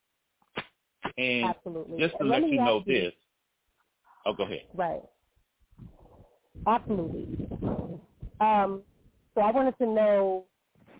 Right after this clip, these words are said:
Speaker 2: what is the range of what you normally charge,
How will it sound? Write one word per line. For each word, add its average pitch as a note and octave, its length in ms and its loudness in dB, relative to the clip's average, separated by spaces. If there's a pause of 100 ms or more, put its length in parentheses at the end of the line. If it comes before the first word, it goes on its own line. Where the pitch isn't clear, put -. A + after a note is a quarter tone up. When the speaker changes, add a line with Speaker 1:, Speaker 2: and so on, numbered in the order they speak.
(440)
Speaker 2:
what A#3 380 0
is G#3+ 220 2
the G3+ 60 -4
range G#3 460 -2 (100)
of F3+ 340 -2
what F#3+ 220 -2
you G#3 80 -6
normally G3+ 580 -2
charge, C#4+ 340 2